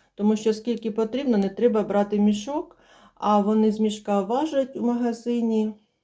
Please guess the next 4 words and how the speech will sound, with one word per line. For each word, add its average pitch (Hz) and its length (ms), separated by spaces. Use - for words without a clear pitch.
і 202 280
коштує 208 640
сорок 202 440
гривень 220 520